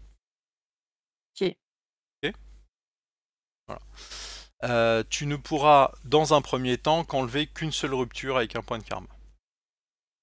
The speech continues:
Speaker 1: Ok.
Speaker 2: Si tu es blessé, bah, c'est,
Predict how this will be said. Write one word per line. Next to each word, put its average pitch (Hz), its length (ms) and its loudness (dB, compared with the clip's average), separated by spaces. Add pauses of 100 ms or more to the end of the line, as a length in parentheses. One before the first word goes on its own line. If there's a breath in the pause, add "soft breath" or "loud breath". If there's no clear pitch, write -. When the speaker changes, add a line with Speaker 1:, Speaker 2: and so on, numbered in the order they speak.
(500)
Speaker 1:
Ok. - 80 -14 (680)
Speaker 2:
Si 135 180 -8
tu - 140 -4
es 123 60 0
blessé, 113 500 2
bah, 98 340 2
c'est, 92 880 -10